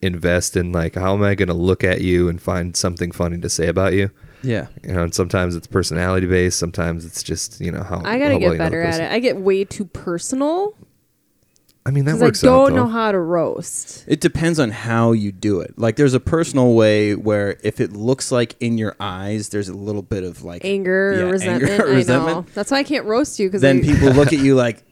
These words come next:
Speaker 2: "Uh-oh."
Speaker 1: Huh.
Speaker 2: This is
Speaker 1: S-, this is the roast I sent. Uh, this was pertaining to a certain, you know what? Fuck it. I'm gonna say his name.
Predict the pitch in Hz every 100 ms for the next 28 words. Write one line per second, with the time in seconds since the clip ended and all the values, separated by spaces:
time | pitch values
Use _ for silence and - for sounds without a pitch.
0 | _ 143 - 73 - - - - _ _
1 | _ - 80 - - - - - - -
2 | 107 95 95 95 87 85 - 85 87 85
3 | 85 - - 85 87 - - 101 98 101
4 | 90 - 98 113 110 110 107 113 98 92
5 | - 107 82 92 90 _ - 262 - -
6 | - - _ _ _ _ _ _ _ _
7 | _ - 110 165 160 120 113 98 87 135
8 | 87 - 76 82 90 90 104